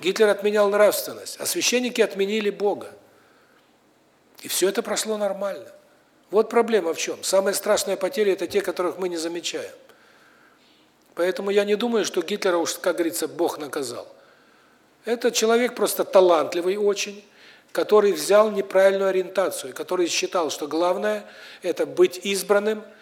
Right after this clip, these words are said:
это быть абсолютно чистым, духовно способным, а все остальные должны быть рабами. Почему и взята индийская философия, каста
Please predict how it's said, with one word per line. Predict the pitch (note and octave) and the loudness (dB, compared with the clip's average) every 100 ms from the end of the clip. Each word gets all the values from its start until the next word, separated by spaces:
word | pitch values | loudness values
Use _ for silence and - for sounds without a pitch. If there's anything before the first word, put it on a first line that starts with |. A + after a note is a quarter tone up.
| - - | -16 -6
это | D#3+ F3 | 0 2
быть | E3+ | 2
абсолютно | F3 - F#3 F3+ E3+ | 2 4 2 2 -2
чистым, | - G#3 A3 - G3 | -2 -2 -2 -2 -2
духовно | D3 E3 - G3+ G3 | 0 -2 0 0 0
способным, | D#3+ - D3 G#3 G3+ F#3 E3 | -4 -4 -2 2 0 0 -4
а | |
все | D3 F#3+ | -4 -4
остальные | E3+ F3+ F#3 G#3+ | -2 -2 2 0
должны | F3 D3+ F#3 | 2 -2 -2
быть | F#3 F3 | -4 -2
рабами. | F3 C#3+ B2+ - - - - - | -2 -2 -8 -12 -20 -20 -20 -8
Почему | D#3+ - F#3+ G#3 | -6 -4 0 0
и | |
взята | E3 F3+ F#3 F3 | 2 -2 2 2
индийская | D#3+ F3 E3+ - D#3 | 0 -4 -4 -2 -4
философия, | E3+ E3 - C#3+ B2 | -2 -4 -4 -6 -8
каста | A2 G3 F#3+ - - | -4 0 2 0 -8